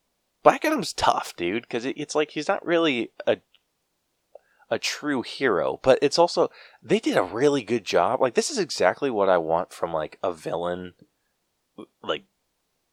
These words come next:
quote-unquote villain movie,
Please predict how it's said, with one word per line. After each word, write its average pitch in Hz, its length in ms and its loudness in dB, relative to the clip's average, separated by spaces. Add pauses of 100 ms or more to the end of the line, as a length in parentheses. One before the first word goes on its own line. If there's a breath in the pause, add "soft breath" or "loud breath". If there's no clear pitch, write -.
quote-unquote 85 880 -2
villain 87 480 -2 (180)
movie, 113 480 -6